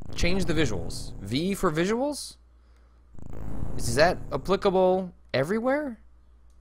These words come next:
V, V, V. So V modifies the visual, the aesthetic in certain ways.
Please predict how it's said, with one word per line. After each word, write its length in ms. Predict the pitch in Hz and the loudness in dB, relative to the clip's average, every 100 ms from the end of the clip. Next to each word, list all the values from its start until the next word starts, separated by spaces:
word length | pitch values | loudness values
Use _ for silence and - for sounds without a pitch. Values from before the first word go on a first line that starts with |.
| - | -14
V, 320 | - 117 131 | -8 -8 -8
V, 420 | 127 123 123 127 123 - - - - - | -10 -10 -10 -12 -16 -20 -20 -20 -20 -18
V. 320 | - - - - - - - - - - - - - - - | -14 -14 -14 -18 -20 -20 -20 -20 -20 -20 -20 -20 -20 -20 -14
So 180 | - | -8
V 400 | 104 113 139 160 | -6 -4 -2 -2
modifies 920 | 156 139 139 147 - 139 135 131 127 - | -4 2 4 4 2 4 6 4 0 -6
the 120 | 113 | -10
visual, 680 | 110 117 135 160 175 123 - - - - - - - - - | -10 -14 -10 -8 -6 -8 -8 -18 -20 -20 -20 -20 -20 -20 -20
the 120 | - 104 | -8 -4
aesthetic 640 | - - 214 185 - - - | -2 0 0 -2 -4 -20 -16
in 300 | 113 104 80 | -12 -12 -12
certain 440 | - - 87 98 90 | -16 -12 -12 -10 -8
ways. 480 | 90 101 156 - | -6 -8 -10 -16